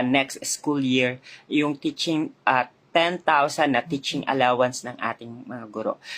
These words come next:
So, hindi lang po artista si Senator Bong Revilla, siya po ay nasialinya din po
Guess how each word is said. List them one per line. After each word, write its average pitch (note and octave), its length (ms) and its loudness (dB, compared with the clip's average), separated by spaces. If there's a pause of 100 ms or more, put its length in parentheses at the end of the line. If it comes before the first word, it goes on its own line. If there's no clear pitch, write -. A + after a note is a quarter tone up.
So, G#3 240 4
hindi G#3+ 480 4
lang G#3+ 220 2
po G3+ 180 -2
artista F3+ 800 0
si F3+ 160 -2
Senator C#3+ 560 0
Bong C3+ 320 2
Revilla, C#3+ 560 -4 (320)
siya - 400 4
po F#3+ 380 0
ay D3+ 160 2
nasialinya D#3 720 0
din D#3 240 -2
po - 240 -2